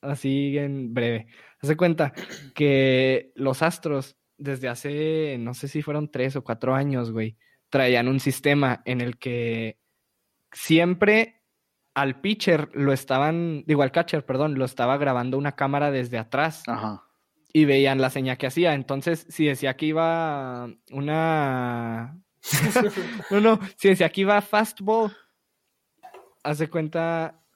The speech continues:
Speaker 1: no, perdón, si veían que no iba fastball, o sea, o que no iba para zona de strike, haz de cuenta que en el estadio se escuchaba de que como si le hubieran pegado un bote de basura, así, se escuchaba de que,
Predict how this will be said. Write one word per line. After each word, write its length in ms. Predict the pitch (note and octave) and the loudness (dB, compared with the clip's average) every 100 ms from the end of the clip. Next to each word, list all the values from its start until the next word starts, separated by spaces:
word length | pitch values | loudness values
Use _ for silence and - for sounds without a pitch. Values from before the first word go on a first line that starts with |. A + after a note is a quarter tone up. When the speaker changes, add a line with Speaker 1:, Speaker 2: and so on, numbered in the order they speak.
| _ - | _ -2
Speaker 1:
no, 160 | F3 | 0
perdón, 360 | D#3 D3+ D3+ B2+ | 2 2 0 -2
si 180 | - E3 | 0 4
veían 540 | E3 D#3+ E3 F#3 G3+ - | 4 4 2 2 -2 -2
que 100 | D#3+ | 0
no 180 | D3+ D#3+ | 2 2
iba 200 | F3 G3+ | 2 0
fastball, 640 | G3 F3+ - F#3 F#3+ F#3 - | 0 -2 0 0 0 -2 -6
o 60 | |
sea, 140 | D3 C#3+ | -4 -2
o 120 | D3+ | 0
que 140 | D3 C#3 | -2 -2
no 160 | C#3+ | -2
iba 540 | D3+ D#3+ F#3 F3+ D3+ C3+ | -2 0 0 0 -2 -4
para 220 | C3 B2 | -4 -6
zona 180 | A#2+ D#3 | -4 -4
de 60 | D#3+ | -4
strike, 460 | - E3+ E3 - _ _ _ _ _ _ _ _ _ _ | -2 -2 -2 -4 _ _ _ _ _ _ _ _ _ _
haz 140 | - D3+ | -4 -2
de 100 | D3 | 0
cuenta 280 | D#3 E3+ F3 | 2 0 2
que 200 | D3+ - | 0 2
en 160 | D3 C#3+ | 0 0
el 320 | C3 B2+ B2 | 0 0 -2
estadio 480 | A#2+ - F#3 E3+ D#3 | -2 2 4 6 4
se 100 | D3+ | 0
escuchaba 840 | - D3 C3+ C3+ C3+ D3+ D#3 - _ - | -2 -2 0 2 4 2 0 -6 _ -10
de 180 | D3+ D3 | -8 -6
que 160 | D3 | -8
como 180 | - C#3+ | -6 -6
si 140 | C#3+ | -4
le 80 | C3+ | -2
hubieran 280 | B2+ C#3 D#3+ | -2 -2 -2
pegado 360 | D#3+ B2+ B2+ C#3 | -2 0 -2 -2
un 80 | |
bote 180 | C#3+ C#3+ | -2 2
de 60 | D3+ | 2
basura, 260 | B2 D3 C3 | 2 0 0
así, 300 | D3 C#3+ A#2+ | -2 -8 -4
se 100 | D3 | -6
escuchaba 320 | - C3 C3+ | -4 0 0
de 80 | C#3 | 0
que, 300 | C3 A2+ | -2 -4